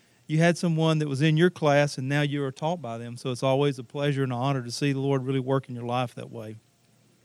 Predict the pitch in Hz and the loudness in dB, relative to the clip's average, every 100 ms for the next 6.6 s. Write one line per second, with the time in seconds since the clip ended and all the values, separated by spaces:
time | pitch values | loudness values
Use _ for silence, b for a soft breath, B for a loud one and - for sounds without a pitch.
0 | - - 135 117 120 117 117 113 b b | -20 -14 -10 -8 -6 -6 -6 -10 b b
1 | b b - 131 160 165 - 123 123 123 | b b -14 -4 2 2 0 -6 -6 -4
2 | 131 123 - 151 143 131 120 b b b | -4 -6 -4 0 2 0 -4 b b b
3 | b - 156 226 208 214 196 202 - 156 | b -2 2 2 4 4 4 2 2 -2
4 | - 185 165 147 - 180 180 151 135 147 | 4 4 4 0 2 6 6 6 4 4
5 | 147 143 - 135 135 135 139 135 b b | 6 4 2 2 4 4 2 -2 b b
6 | b b - 131 131 | b b -2 0 2